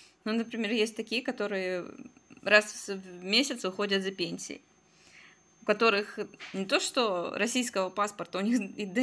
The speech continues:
Н Р-овского тоже нет, потому что они не подавали, украинские только есть. Вот что делать им? Ну, типа решат: «Ну да ладно,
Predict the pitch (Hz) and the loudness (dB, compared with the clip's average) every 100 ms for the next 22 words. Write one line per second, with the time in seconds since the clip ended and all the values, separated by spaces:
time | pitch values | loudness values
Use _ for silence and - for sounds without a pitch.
0 | 247 220 175 170 - 170 180 185 190 190 | 2 2 -2 -4 -6 -4 -4 -2 -4 -6
1 | 196 170 185 - 185 175 175 - 180 165 | -6 -8 -8 -8 -8 -8 -10 -10 -8 -8
2 | 160 160 190 180 - - - - - 214 | -8 -8 -6 -6 -10 -14 -16 -16 -20 -14
3 | 185 170 160 - _ - - - - _ | -10 -10 -10 -16 _ -20 -20 -20 -20 _
4 | _ _ _ _ _ _ _ _ _ _ | _ _ _ _ _ _ _ _ _ _
5 | _ _ _ _ _ _ _ _ _ _ | _ _ _ _ _ _ _ _ _ _
6 | _ _ _ _ - - _ 175 196 - | _ _ _ _ -20 -20 _ -4 -4 0
7 | - 240 240 190 175 214 214 202 202 - | 4 4 4 0 2 6 6 4 -2 -10
8 | - - - 427 453 427 _ _ _ - | -12 -8 -4 -4 -6 -14 _ _ _ -8
9 | 240 233 247 208 202 - - 226 _ _ | -4 -2 -2 -4 -6 -12 -18 -20 _ _
10 | _ _ - - 202 208 202 190 202 277 | _ _ -20 -10 -4 -2 0 -2 -2 -2
11 | 233 180 175 233 185 | 0 0 0 -4 -8